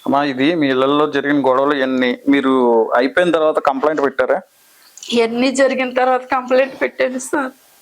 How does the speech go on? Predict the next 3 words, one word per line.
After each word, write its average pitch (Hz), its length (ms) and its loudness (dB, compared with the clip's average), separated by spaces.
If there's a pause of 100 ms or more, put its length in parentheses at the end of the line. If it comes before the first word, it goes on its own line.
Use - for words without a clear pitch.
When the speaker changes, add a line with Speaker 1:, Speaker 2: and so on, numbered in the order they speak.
Speaker 1:
ఉమ్. 202 240 0 (300)
Speaker 2:
మాట్లాడితే 269 580 0
కొట్టేసేవారండి. 285 1120 0